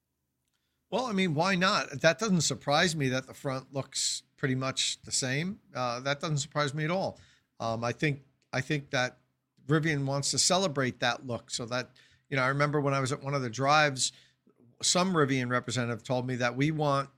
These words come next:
you know, when, when, when a Rivian's driving at night, we want everyone to immediately know that it's a Rivian. That's part of our brand identity. You know, you look in your rearview mirror, you see those lights with the light bar, and that's Rivian. So, um, that doesn't surprise me at all.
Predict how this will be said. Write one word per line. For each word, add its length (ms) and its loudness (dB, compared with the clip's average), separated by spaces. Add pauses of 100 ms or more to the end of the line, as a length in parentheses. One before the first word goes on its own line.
(400)
you 80 0
know, 300 0 (840)
when, 320 -6
when, 200 -4 (100)
when 160 -4
a 60 -4
Rivian's 420 4
driving 340 2
at 160 -4
night, 320 2
we 140 0
want 160 2
everyone 380 0
to 180 0
immediately 1040 0
know 300 0
that 160 -2
it's 160 -6
a 20 -6
Rivian. 380 -6
That's 120 -10
part 240 -4
of 100 -8
our 140 0
brand 380 -4
identity. 480 -4
You 80 -8
know, 80 -10
you 80 -8
look 180 -2
in 120 -4
your 80 -4
rearview 320 0
mirror, 380 -2 (280)
you 80 -4
see 160 0
those 240 -2
lights 540 2
with 160 -10
the 180 -2
light 340 2
bar, 300 2
and 300 -6 (500)
that's 220 4
Rivian. 420 -4
So, 380 -2
um, 180 -2
that 220 6
doesn't 220 -2
surprise 400 -4
me 100 -8
at 80 -2
all. 260 0